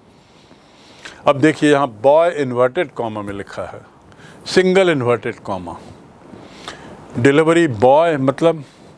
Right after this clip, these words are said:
लड़का, ऑफिस बॉय मतलब लड़का, पर ऐसा नहीं है। आगे देखिए क्या बोलता है ऑथर। तो इस सेंटेंस को पहले हम समझ लें, the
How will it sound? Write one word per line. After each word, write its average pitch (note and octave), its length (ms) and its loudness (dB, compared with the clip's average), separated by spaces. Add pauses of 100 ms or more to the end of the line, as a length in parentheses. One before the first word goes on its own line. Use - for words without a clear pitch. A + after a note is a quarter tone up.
(760)
लड़का, A#2+ 480 2 (2000)
ऑफिस D#3+ 380 4
बॉय D#3 360 4
मतलब D3+ 400 -2
लड़का, B2+ 400 0 (760)
पर C3+ 100 4
ऐसा A#2+ 300 0
नहीं G2+ 200 -8
है। G2+ 180 -18 (760)
आगे B2+ 300 4 (920)
देखिए B2+ 320 2
क्या C3+ 220 2
बोलता A2+ 320 -2
है G#2+ 80 -2
ऑथर। G#2 340 -4 (640)
तो G#3+ 80 8
इस A3+ 140 4
सेंटेंस F#3 460 2
को F#3+ 80 -2
पहले C#3 280 0
हम C3 60 -6
समझ A#2+ 300 -10
लें, G#3+ 260 -4 (340)
the C3+ 140 2